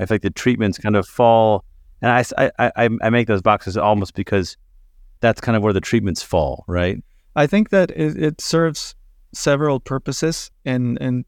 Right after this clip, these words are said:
Speaker 2: to me, that one of the biggest things that I've noticed, not only from the questionnaire, but when you start breaking down that way, is that the patients start seeing your thought process,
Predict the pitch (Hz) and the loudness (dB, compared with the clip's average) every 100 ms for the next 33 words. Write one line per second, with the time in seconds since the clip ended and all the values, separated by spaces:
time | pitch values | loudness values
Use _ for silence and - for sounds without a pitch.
0 | - - 151 196 220 180 165 135 160 180 | -8 -2 2 4 4 2 0 0 -2 -2
1 | 156 123 143 156 - 147 151 139 120 120 | -2 0 0 -2 -2 -2 0 0 0 0
2 | 123 131 151 - - _ - 135 147 151 | 0 0 -2 -6 -12 _ -4 0 2 0
3 | 147 135 113 113 123 - 131 127 - 120 | -2 -2 -2 -2 -6 -4 -2 -2 -2 -4
4 | - 120 127 131 - 139 - 120 117 127 | -2 -2 -2 -2 -2 -2 0 -2 0 -2
5 | 123 127 135 139 - - 123 - 113 123 | 0 0 -2 -4 -6 -2 -2 0 0 0
6 | 165 _ _ _ _ - 135 135 - - | -2 _ _ _ _ -4 0 0 0 -2
7 | 147 - 147 - - 135 127 _ _ _ | -2 0 -2 -2 -2 0 0 _ _ _
8 | _ - - 143 139 120 110 - _ _ | _ -14 -2 0 2 0 -4 -8 _ _
9 | - 120 117 - 120 110 113 95 - - | -4 0 0 2 0 2 -2 -2 -8 -20